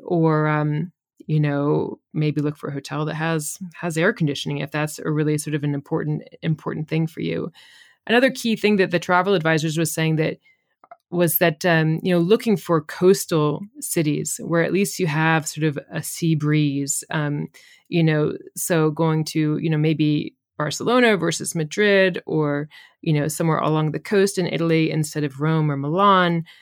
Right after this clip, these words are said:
um, is something that they were finding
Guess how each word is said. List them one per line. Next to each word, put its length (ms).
um, 380
is 160
something 360
that 420
they 200
were 120
finding 580